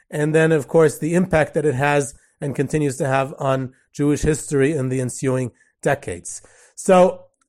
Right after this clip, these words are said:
I would say, and I'll take this going out on a limb here, that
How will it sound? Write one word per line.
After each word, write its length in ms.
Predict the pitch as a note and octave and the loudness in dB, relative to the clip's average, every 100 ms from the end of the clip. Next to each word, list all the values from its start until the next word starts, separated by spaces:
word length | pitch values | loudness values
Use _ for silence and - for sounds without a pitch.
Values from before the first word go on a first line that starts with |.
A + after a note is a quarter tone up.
| - | 0
I 140 | G#3 | 4
would 160 | D#4+ G3+ | 6 4
say, 460 | - G3 E3 B2+ | 2 4 4 2
and 100 | B2 | -2
I'll 100 | C3+ | -2
take 260 | C#3 E3+ E3 | -2 -2 0
this 220 | D#3+ C#3+ | -2 -4
going 280 | D3+ D#3 E3 | 0 4 6
out 140 | D#3 D3 | 6 4
on 80 | |
a 60 | C#3 | 2
limb 240 | C3 E3+ | 4 4
here, 260 | C3+ B2+ B2+ | 4 2 0
that 100 | C#3+ | 0